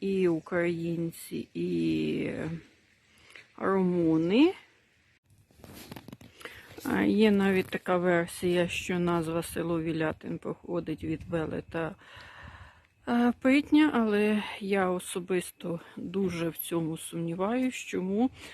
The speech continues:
Е, тому що письмові згадки про село Вілятино є за одними даними, е, тисяча двісті сімдесят третього року, за іншими тисяча п'ятсот сімдесят шостого. Ну, дуже велика,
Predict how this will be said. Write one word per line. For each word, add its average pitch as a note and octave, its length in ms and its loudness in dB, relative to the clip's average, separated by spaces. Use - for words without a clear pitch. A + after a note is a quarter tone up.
Е, F3+ 260 -4
тому F#3 220 -4
що - 180 -8
письмові A#3+ 600 0
згадки A3 580 -2
про G#3 720 0
село G3 420 0
Вілятино F#3 720 -2
є F3 260 -4
за E3 180 -4
одними E3 440 -4
даними, D#3 640 -4
е, F3 160 -6
тисяча F3 580 -4
двісті F3 680 -4
сімдесят D#3+ 760 -6
третього A#3+ 600 0
року, A3+ 280 0
за F3+ 160 -2
іншими F#3+ 640 0
тисяча G3 480 0
п'ятсот F#3+ 520 -2
сімдесят F3 640 -4
шостого. D#3 720 -4
Ну, F3 180 -2
дуже F3+ 360 0
велика, D#3+ 760 -2